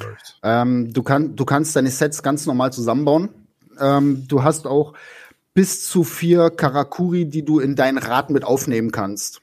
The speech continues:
Speaker 2: Und aus diesen vier kannst du dann Kombinationen bauen. So, ähm, du kannst jetzt ein anderes Set mit anderen vier machen.
Speaker 1: Mhm.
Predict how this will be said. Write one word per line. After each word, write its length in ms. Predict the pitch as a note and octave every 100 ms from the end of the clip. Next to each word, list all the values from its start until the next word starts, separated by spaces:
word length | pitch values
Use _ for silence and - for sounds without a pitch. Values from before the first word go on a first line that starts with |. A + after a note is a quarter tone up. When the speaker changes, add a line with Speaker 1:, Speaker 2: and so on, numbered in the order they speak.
| _ -
Speaker 2:
Und 80 |
aus 160 | A#2+ A#2
diesen 260 | D3+ C#3+ D3
vier 200 | E3 D3+
kannst 240 | C#3+ C#3
du 20 |
dann 140 | C#3 C3
Kombinationen 680 | C3+ C3 B2 - B2 C3
bauen. 320 | G#2+ F#2+ F#2+ G2 - - - - A#2+ -
So, 360 | B2+ D3+ B2 -
ähm, 560 | B2+ C3+ C3+ C#3 B2
du 220 | C#3 C#3 C3
kannst 260 | D3+ D#3+
jetzt 160 | D#3+ C#3+
ein 60 |
anderes 380 | B2+ D#3 E3+ E3
Set 180 | E3 D#3
mit 180 | D#3 D#3+
anderen 340 | F#3 E3+ C#3+
vier 280 | B2+ - A#2+
machen. 320 | G2+ G2 F#2 - _ _ _
Speaker 1:
Mhm. 340 | F#2+ F2 A2